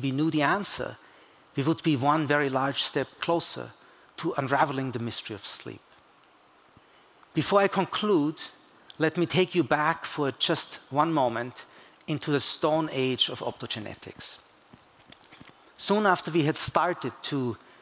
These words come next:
develop the first optogenetic control technologies, I became aware that another scientist had seen the need for technologies like this.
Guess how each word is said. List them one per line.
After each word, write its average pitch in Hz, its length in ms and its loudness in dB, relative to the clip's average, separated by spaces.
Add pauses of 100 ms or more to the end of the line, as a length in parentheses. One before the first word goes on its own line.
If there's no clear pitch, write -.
(140)
develop 156 420 2
the 151 100 -2
first 160 460 0
optogenetic 135 760 -2
control 165 540 0
technologies, 120 840 -8 (600)
I 147 100 2
became 175 380 0
aware 143 500 2
that 131 260 -2
another 143 300 2
scientist 123 880 -2 (340)
had 139 100 -4
seen 185 380 0
the 156 100 4
need 147 380 0
for 123 160 -4
technologies 120 680 -2
like - 220 -6
this. - 400 -10